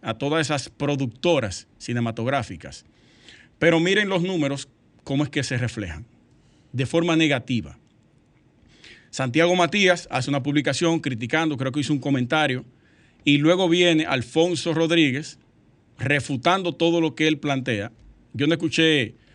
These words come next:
en su totalidad lo que dijo Santiago Matías. Yo escuché lo que dijo, eh, Alfonso Rodríguez para entender cuáles eran las justificaciones que él iba a utilizar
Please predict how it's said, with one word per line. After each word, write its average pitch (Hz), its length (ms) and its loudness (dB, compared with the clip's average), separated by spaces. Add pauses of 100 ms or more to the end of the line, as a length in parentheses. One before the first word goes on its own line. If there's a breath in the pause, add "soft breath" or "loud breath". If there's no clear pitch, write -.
(260 soft breath)
en 127 120 -4
su 127 100 -8
totalidad 131 460 0
lo 139 80 -4
que 127 80 -6
dijo 131 180 -4
Santiago 123 380 -2
Matías. 110 420 -4
Yo 110 120 -8
escuché 127 360 -2
lo 151 100 0
que 123 140 -4
dijo, 135 400 -2 (800 soft breath)
eh, 113 320 0
Alfonso 143 440 -2
Rodríguez 151 640 0 (640)
para 143 220 2
entender 151 720 2 (300)
cuáles 139 240 0
eran 151 100 -2
las 143 120 0
justificaciones 143 760 -2
que 147 80 -4
él 143 80 2
iba 143 140 0
a - 20 -2
utilizar 123 560 -4